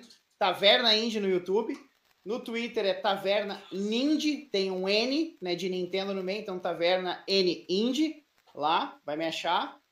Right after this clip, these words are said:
Mas no YouTube aí, vídeo praticamente todos os dias de gameplay, sempre jogos indies, né, às vezes que a gente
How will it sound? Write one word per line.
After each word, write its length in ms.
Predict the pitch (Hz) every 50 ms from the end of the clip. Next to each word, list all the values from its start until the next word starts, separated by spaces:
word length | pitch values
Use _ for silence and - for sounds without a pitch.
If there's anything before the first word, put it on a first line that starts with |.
| _ _ _
Mas 280 | - 165 185 190 190 175
no 80 | 208
YouTube 360 | 226 226 220 226 233 247 240 233
aí, 300 | 220 220 226 240 254 214
vídeo 580 | 175 180 208 226 233 202 226 208 - - - _ _ _ _ _ _ _ -
praticamente 400 | 226 226 220 - 233 226 220 -
todos 220 | 226 220 214 190
os 120 | 202 190 170
dias 180 | 175 220 233 196
de 80 | 190
gameplay, 1300 | 165 185 185 185 175 170 - 180 180 185 202 208 208 208 196 185 180 170 160 156 151 143 135 131 135 135
sempre 260 | - - 196 196 185
jogos 400 | 175 190 175 160 165 156 151 147
indies, 320 | 185 220 262 262 226 196 175
né, 120 | 185 185
às 80 | 175 156
vezes 180 | 160 175 170
que 120 | - - 180
a 40 | 180
gente 380 | - - 175 156 147 143 -